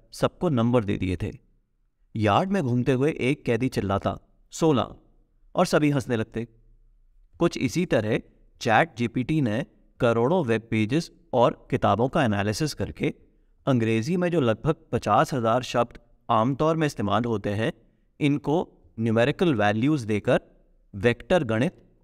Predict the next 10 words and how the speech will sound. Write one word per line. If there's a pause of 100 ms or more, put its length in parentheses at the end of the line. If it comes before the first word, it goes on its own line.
(100)
और
डीप
लर्निंग
इस्तेमाल
करते
हुए (340)
शब्दों
का
तालमेल
समझा।